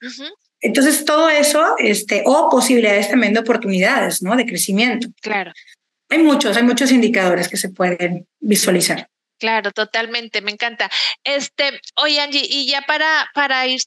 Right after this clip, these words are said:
Speaker 1: cerrar, ay, ya dije eso ahorita, pero bueno, como quiera, para ir cerrando.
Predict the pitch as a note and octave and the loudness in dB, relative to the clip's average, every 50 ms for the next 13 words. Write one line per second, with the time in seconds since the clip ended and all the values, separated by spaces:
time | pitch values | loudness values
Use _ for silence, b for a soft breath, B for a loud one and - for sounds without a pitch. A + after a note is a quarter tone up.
0 | _ _ - - C#4 A#3+ A#3 A#3 A3+ A3 A3 A3 - B B B B _ _ - | _ _ -6 -4 -4 -2 -2 -2 -2 -2 -2 -4 -8 B B B B _ _ -10
1 | E3+ F3 E3+ G3+ G3 F3+ F#3 - - G3 F#3 - - G3 F#3 F3 - - - - | -8 -6 -4 -4 -4 -4 -4 -4 -4 -2 -2 -2 -2 0 -2 -2 -4 -4 -10 -10
2 | - - - - - A3 G#3+ A3 A3+ A3 G3+ E3+ - - - A3 G3+ G#3 - - | -8 -10 -10 -6 -6 -4 -2 0 -2 -2 -2 -4 -8 -6 -6 -6 -6 -4 -6 -4
3 | A3 G3 F3+ - - - A3 G#3 G#3+ G#3+ A3 - C#4 B3+ B3+ B3 A#3 A3+ G3 F#3+ | -4 -4 -4 -4 -2 -2 -2 -2 -2 -2 -2 0 0 0 0 -2 -4 -4 -4 -6
4 | - | -8